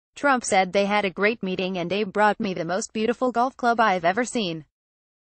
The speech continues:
Trump says he enjoyed every minute of his visit to Japan, the first stop on a five-country Asian tour, underscore, underscore, underscore six P M.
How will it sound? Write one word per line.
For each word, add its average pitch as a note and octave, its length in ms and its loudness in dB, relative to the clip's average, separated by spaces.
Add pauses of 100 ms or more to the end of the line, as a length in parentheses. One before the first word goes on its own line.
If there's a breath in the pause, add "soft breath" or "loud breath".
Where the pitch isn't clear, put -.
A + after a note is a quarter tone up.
(120)
Trump D4 240 0
says C4 300 4
he A#3 140 0
enjoyed A#3 360 2
every G#3+ 240 2
minute G#3+ 280 -2
of D#3+ 120 -10
his A3+ 160 -2
visit G3 320 -4
to - 80 -6
Japan, G#3+ 600 -2
the A#3 100 0
first - 340 -2
stop A#3 300 2
on F#3 140 0
a F3+ 40 -4
five-country A3 720 0
Asian G3 340 -2
tour, A#3+ 460 0
underscore, A#3 500 2
underscore, A3 560 2
underscore A#3 460 2
six - 320 -4
P A#3+ 200 -2
M. E3+ 260 0